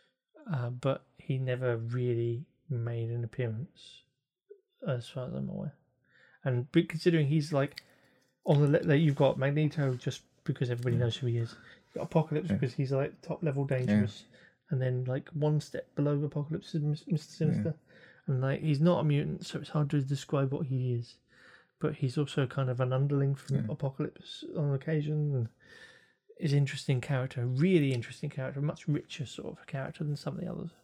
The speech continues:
Speaker 1: that they could use. And it's interesting that they had, they never really got round to it, and maybe it was just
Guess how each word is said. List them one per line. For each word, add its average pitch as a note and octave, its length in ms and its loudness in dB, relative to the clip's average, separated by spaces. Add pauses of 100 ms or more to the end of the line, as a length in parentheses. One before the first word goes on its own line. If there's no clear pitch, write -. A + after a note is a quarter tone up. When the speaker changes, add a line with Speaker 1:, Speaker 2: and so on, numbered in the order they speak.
(500)
Speaker 1:
that - 160 -10 (140)
they - 120 -4
could - 240 -14
use. - 360 -6 (580)
And C#3 240 6
it's - 280 -6
interesting C#3+ 500 2
that - 100 -10
they C#3+ 100 -2
had, - 260 -6
they C#3 140 2
never B2+ 260 2
really C3 160 2
got - 180 -2
round C3 260 0
to - 120 -12
it, - 60 -10
and D3+ 180 -4
maybe C#3 220 0
it - 100 -4
was C#3+ 100 -8
just - 240 -8